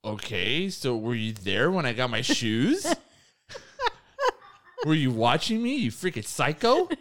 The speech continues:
Speaker 2: <laughs> That's so funny.
Speaker 1: So, I mean, I didn't, because we got our shoes from Payless, it was like, "Okay, well, whatever." I, I got my shoes and I had shoes. Uh,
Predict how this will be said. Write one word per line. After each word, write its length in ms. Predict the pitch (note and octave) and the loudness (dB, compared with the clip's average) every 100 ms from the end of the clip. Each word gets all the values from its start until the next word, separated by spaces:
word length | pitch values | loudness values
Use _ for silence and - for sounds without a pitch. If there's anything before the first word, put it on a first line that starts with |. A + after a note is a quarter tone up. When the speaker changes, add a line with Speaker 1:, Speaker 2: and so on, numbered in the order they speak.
| _ _ _ _ _ - D5+ | _ _ _ _ _ -10 -4
Speaker 2:
<laughs> 680 | D5 - _ _ _ _ - | -4 -6 _ _ _ _ -10
That's 400 | E4 - - - - | -10 -10 -20 -20 -8
so 120 | A#3 - _ | -8 -8 _
funny. 340 | - - - - _ _ - | -16 -16 -16 -18 _ _ -10
Speaker 1:
So, 420 | - G3 G3 F3+ | 0 2 2 0
I 100 | - | 0
mean, 180 | E3 F3 | 0 0
I 80 | D#3+ | 2
didn't, 240 | F3+ F3+ - - D3+ | 4 2 0 -18 -8
because 380 | E3 - E3 | -6 0 0
we 80 | D3+ | 0
got 180 | D#3+ E3 | 0 2
our 80 | E3 | 2
shoes 280 | D#3 E3+ E3 | 2 -2 -2
from 140 | F3 | -4
Payless, 500 | E3 G#3+ B3 F#3+ F#3 | -4 -2 0 -2 -2
it 60 | D#3+ | -4
was 200 | D#3+ C#3 | -4 -2
like, 200 | C#3+ C#3+ | -4 -4
"Okay, 380 | F3+ - E3+ F#3+ | -8 -4 -4 -2
well, 260 | D#3 C#3 | -2 -2
whatever." 640 | C3+ C#3 E3 G3+ A#3 D#3+ F#3+ | -2 0 0 0 0 -2 -2
I, 160 | E3 - | -4 -4
I 100 | A#2 | -6
got 260 | A#2 D3+ D3 | -2 -2 0
my 140 | D3+ | -4
shoes 460 | - B2 C3 E3+ C#3+ | -4 -4 -4 -4 -6
and 120 | B2+ | -6
I 60 | |
had 220 | B2 C#3+ C#3 | -4 -4 -6
shoes. 520 | - C4+ G#2+ G2 - _ _ _ _ _ _ _ | -8 -8 -8 -10 -14 _ _ _ _ _ _ _
Uh, 480 | - A#2+ A#2 G#2+ G2+ | -4 0 0 0 -2